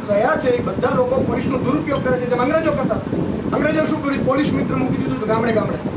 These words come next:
લુખ્ખા અને ગુંડો હોય, પોલીસ મિત્ર બનીને આપણે બધાને હેરાન કરતા હતા. મારું કહેવાનું છે કે આમાંથી આપણે બહાર આવવું પડશે. અમે ત્યાં ગુનો કરીએ ને, એમ કહું છું, અમે ફાંસીએ લટકાવી દઈએ.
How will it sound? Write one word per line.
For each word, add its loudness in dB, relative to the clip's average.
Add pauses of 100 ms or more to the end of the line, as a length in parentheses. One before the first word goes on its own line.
(160)
લુખ્ખા 0
અને 2
ગુંડો 0
હોય, 2
પોલીસ 0
મિત્ર -2
બનીને 0
આપણે 0
બધાને 0
હેરાન 2
કરતા -4
હતા. -8
મારું 0
કહેવાનું 0
છે -6
કે -2
આમાંથી 0
આપણે -2
બહાર -2
આવવું -2
પડશે. -4 (300)
અમે -2
ત્યાં -2
ગુનો 2
કરીએ 2
ને, 2
એમ 0
કહું 2
છું, 0
અમે 2 (140)
ફાંસીએ 0
લટકાવી 0
દઈએ. -6